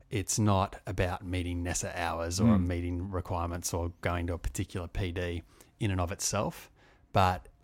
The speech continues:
Speaker 1: I have a responsibility
Speaker 2: Yes.
Speaker 1: to be becoming more effective in what I do
Speaker 2: Mm.
Speaker 1: because what I do is really important and
Speaker 2: Yeah.
Speaker 1: really matters.
Speaker 2: So, so that's good. So four key points there. Now that's, that's our pledge and, and,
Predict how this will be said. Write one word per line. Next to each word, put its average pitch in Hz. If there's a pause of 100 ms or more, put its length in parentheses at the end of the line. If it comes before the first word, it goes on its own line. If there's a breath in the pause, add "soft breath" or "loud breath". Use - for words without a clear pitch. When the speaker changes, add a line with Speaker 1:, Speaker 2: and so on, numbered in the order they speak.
Speaker 1:
I 110
have 110
a 101
responsibility 95 (240 soft breath)
Speaker 2:
Yes. -
Speaker 1:
to 104
be 92
becoming 95
more 95
effective 95
in 92
what 92
I 87
do 95
Speaker 2:
Mm. 107 (140)
Speaker 1:
because 95
what 92
I 87
do 87
is 87
really 87
important 85
and 76
Speaker 2:
Yeah. 80
Speaker 1:
really 82
matters. - (240 soft breath)
Speaker 2:
So, 76 (180)
so -
that's 185
good. -
So 123
four 180 (560 soft breath)
key 123 (100)
points 110
there. 98 (300 soft breath)
Now 117
that's, -
that's 147
our 101
pledge 92
and, 95
and, 92